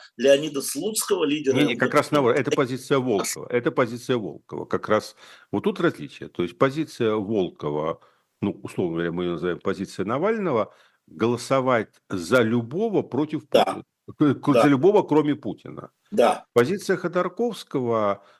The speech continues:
Speaker 2: выразить протест против Путина, то есть, ну, в практическом плане это означает, э,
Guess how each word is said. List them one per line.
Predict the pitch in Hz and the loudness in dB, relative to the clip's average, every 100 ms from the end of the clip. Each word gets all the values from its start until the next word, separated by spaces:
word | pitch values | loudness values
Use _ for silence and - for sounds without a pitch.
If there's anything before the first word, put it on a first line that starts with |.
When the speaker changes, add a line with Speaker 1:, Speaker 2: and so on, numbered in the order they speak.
| _ | _
Speaker 2:
выразить | - 101 160 185 135 135 | -4 2 4 4 0 -6
протест | - 131 127 131 - | -2 -2 -2 -8 -6
против | 139 127 143 131 | -6 -4 -8 -8
Путина, | 226 202 175 | -8 -4 -6
то | 123 156 | -4 -4
есть, | 147 - | -4 -6
ну, | 135 117 - | -2 -2 -4
в | - _ | -16 _
практическом | - - 214 - - 113 | 0 0 -6 -6 -4 -4
плане | 113 95 90 | -2 -2 -2
это | - 139 - | -4 -4 -2
означает, | 127 123 131 - 170 160 - - | -2 -2 -6 -4 -2 -2 -6 0
э, | 104 98 95 | 2 4 2